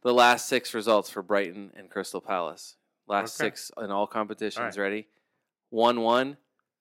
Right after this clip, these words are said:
Speaker 1: one one, two one Palace, one one,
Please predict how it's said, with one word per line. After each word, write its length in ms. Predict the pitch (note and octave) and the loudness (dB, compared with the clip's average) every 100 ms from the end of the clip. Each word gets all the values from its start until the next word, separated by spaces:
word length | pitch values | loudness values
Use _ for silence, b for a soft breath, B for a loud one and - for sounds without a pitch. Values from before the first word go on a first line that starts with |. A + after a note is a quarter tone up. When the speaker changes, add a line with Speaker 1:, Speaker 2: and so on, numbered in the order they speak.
| _ - | _ -4
Speaker 1:
one 300 | G#2 A#2 C3+ | 0 2 2
one, 380 | G#2+ F2+ F#2 _ _ _ _ _ _ | 0 -2 -8 _ _ _ _ _ _
two 260 | - D3+ D3+ | -6 0 2
one 380 | D3 C#3 C#3 C3+ | 4 2 2 0
Palace, 640 | - A2 G2+ G#2 - - _ _ _ _ - | 2 2 4 0 -6 -18 _ _ _ _ -4
one 320 | G#2+ A#2 B2+ | 0 2 2
one, 400 | A2+ G2+ F#2+ | 0 0 -2